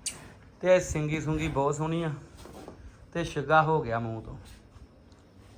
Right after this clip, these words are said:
ਠੀਕ ਆ ਜੀ। ਸਾਰੀਆਂ ਨਿਸ਼ਾਨੀਆਂ ਕਵਰ ਕਰਦਾ ਹੈ। ਕੰਟੈਕਟ ਨੰਬਰ ਭਾਊ ਦਾ ਉੱਪਰ ਦਿੱਤਾ ਹੋਊਗਾ। ਕਿਸੇ ਵੀ ਬਰੀਡਰ ਨੂੰ, ਭੈਣ ਭਰਾ ਨੂੰ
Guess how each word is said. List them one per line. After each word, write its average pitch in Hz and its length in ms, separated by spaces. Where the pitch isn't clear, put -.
ਠੀਕ 123 180
ਆ 147 60
ਜੀ। 143 140
ਸਾਰੀਆਂ 165 520
ਨਿਸ਼ਾਨੀਆਂ 143 500
ਕਵਰ 143 240
ਕਰਦਾ 143 400
ਹੈ। 139 80
ਕੰਟੈਕਟ 170 360
ਨੰਬਰ 170 340
ਭਾਊ 165 220
ਦਾ 147 180
ਉੱਪਰ 151 300
ਦਿੱਤਾ 143 280
ਹੋਊਗਾ। 147 340
ਕਿਸੇ 175 300
ਵੀ 202 120
ਬਰੀਡਰ 160 400
ਨੂੰ, 170 260
ਭੈਣ 156 240
ਭਰਾ 160 300
ਨੂੰ 151 300